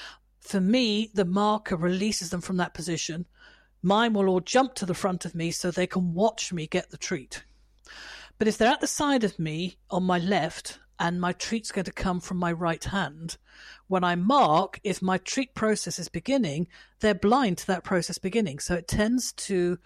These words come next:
drag them forwards out of position. Even if you feed in position, that click will pull them round because they want to see whether your hand's going to the pocket or not.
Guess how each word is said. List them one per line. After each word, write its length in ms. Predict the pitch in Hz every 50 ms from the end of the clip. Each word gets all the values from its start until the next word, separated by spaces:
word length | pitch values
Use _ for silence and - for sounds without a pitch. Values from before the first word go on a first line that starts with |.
| - - - - _ _ _ -
drag 400 | - 160 170 170 180 185 - -
them 140 | 202 185
forwards 480 | 170 - - - 208 180 160 160 160 -
out 200 | 175 160 160 -
of 60 | -
position. 400 | - 156 160 180 160 - 143 143
Even 200 | 170 233 240 247
if 140 | 233 - -
you 60 | 202
feed 440 | - - 226 214 202 196 190 170 - - - - _ _ _ -
in 140 | - 185 165
position, 680 | - - 156 - 247 269 - - - 151 151 156 170 - _ - - - - - - _ _
that 240 | - 180 - - -
click 360 | - - 254 233 190 - -
will 80 | 190 175
pull 280 | - - - 240 214
them 160 | 190 196 185 175
round 320 | 190 196 190 165 143 151 160
because 240 | - - 175 - -
they 80 | 175
want 180 | 165 170 165 -
to 80 | - 175
see 340 | - - - 185 180 180 170
whether 200 | 170 170 160 165
your 140 | 165 165
hand's 320 | 147 143 170 160 160 160 -
going 160 | - 160 156
to 80 | - -
the 80 | -
pocket 300 | - 190 165 - - 156 165
or 80 | 165
not. 260 | 156 156 156 151 -